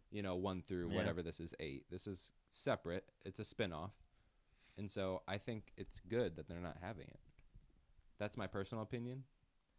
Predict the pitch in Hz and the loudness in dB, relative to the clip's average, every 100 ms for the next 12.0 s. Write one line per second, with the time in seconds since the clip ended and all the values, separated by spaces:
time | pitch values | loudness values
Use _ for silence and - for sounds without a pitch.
0 | _ _ _ _ - 123 147 196 185 131 | _ _ _ _ 2 2 4 0 2 2
1 | 107 104 107 95 - - - 98 101 104 | 2 0 0 0 -4 -14 -10 -4 0 2
2 | 123 147 120 123 - 101 92 95 98 - | 0 0 0 0 0 -2 -2 -4 -10 -8
3 | - 92 92 90 - - - 104 - - | -6 -2 0 0 -2 -10 -8 -8 -2 2
4 | 113 - 98 90 87 95 - 92 90 92 | 2 2 2 0 0 -2 -2 -2 -2 -2
5 | 95 104 95 95 95 92 90 95 98 87 | -4 -6 -2 0 0 -2 -2 -2 -4 -6
6 | - 95 90 92 98 92 98 95 90 92 | -4 -2 2 4 4 2 2 0 0 0
7 | 92 90 - - 95 98 95 98 90 - | 0 -2 -4 -4 -2 -2 -2 -6 -8 -16
8 | _ _ _ 101 131 139 110 95 92 - | _ _ _ -2 2 4 2 0 -2 -2
9 | 101 92 98 92 - 98 104 - 92 90 | -2 0 0 0 -2 -6 -4 -2 0 -2
10 | 90 127 143 110 92 120 123 101 101 101 | -4 -4 0 0 -2 -2 0 -2 -2 -6
11 | - 107 - 98 104 139 139 98 95 - | -4 -4 -2 -2 0 0 -2 -6 -6 -6